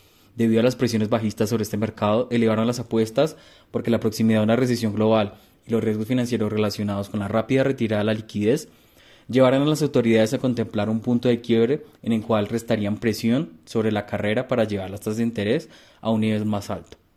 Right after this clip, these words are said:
Sin embargo, en el transcurso de la semana, los comentarios agresivos de varios miembros de la Reserva Federal redujeron esas esperanzas al mostrar una fuerte disposición a seguir enfrentando la inflación.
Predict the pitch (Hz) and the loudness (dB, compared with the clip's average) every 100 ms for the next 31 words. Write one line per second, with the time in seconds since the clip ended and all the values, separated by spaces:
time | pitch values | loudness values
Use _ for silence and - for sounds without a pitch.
0 | _ _ _ _ _ _ _ - 107 101 | _ _ _ _ _ _ _ -6 -2 0
1 | 113 127 190 - _ _ - 117 113 120 | 2 2 -2 -6 _ _ -4 -2 0 -2
2 | - 120 117 147 151 131 120 113 120 135 | 0 0 2 0 2 2 4 2 2 0
3 | 127 113 110 104 104 110 127 107 101 107 | -2 -2 -2 -2 -2 0 0 0 -2 0
4 | 113 123 123 110 104 110 117 117 120 107 | 0 2 0 0 0 0 0 0 0 -2
5 | 98 95 104 101 101 117 110 104 101 127 | -2 -8 -6 -4 -2 2 2 2 0 -2
6 | - - _ - _ _ - - 120 117 | -6 -20 _ -20 _ _ -8 0 2 4
7 | 117 131 143 151 143 117 117 123 117 135 | 4 2 0 -2 0 2 2 2 0 -2
8 | 165 - 117 117 113 110 107 117 113 135 | -4 -2 0 2 2 0 2 0 0 0
9 | 131 135 135 - 117 104 - 110 139 - | 0 -2 -4 -4 -6 -6 -4 -2 -2 -8
10 | - - 113 117 104 107 123 117 110 104 | -20 -8 -2 0 0 -2 0 0 0 0
11 | 104 101 98 - 95 | -2 -2 -4 -4 -10